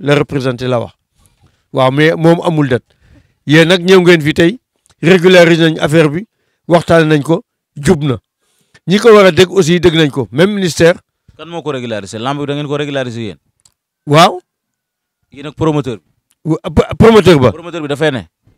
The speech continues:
Speaker 1: Promoteur bi, di-, di-, dama ko téléphoné. Ne leen amu leen date. Jams moo fi tëgg. Ma ne ndax est-ce que seetlu ngeen kayit bi? Pape Ndanga ne ma effectivement, seeti nañ ko.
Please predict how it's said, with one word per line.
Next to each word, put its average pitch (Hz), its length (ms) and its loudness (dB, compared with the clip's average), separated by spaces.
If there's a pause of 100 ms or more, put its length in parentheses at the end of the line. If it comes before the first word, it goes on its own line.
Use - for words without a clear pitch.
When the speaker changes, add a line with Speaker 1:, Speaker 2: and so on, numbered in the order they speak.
(140)
Speaker 1:
Promoteur 196 540 4
bi, 202 280 0
di-, 156 260 -14
di-, 196 340 4
dama 185 200 2
ko 196 140 4
téléphoné. 156 460 4 (800)
Ne 180 220 4
leen 185 320 4
amu 185 220 2
leen 170 200 2
date. 143 180 0 (680)
Jams 190 260 2
moo 175 200 2
fi 156 160 -6
tëgg. 135 220 -4 (840)
Ma 175 100 4
ne 214 80 4
ndax 202 180 2
est-ce 170 120 -2
que 208 60 -4
seetlu 190 300 2
ngeen 180 180 2
kayit 170 260 4
bi? 175 140 -4 (760)
Pape 160 180 0
Ndanga 196 280 2
ne 185 120 2
ma 180 140 2
effectivement, 170 640 -2
seeti 180 320 0
nañ 170 160 0
ko. 202 180 -8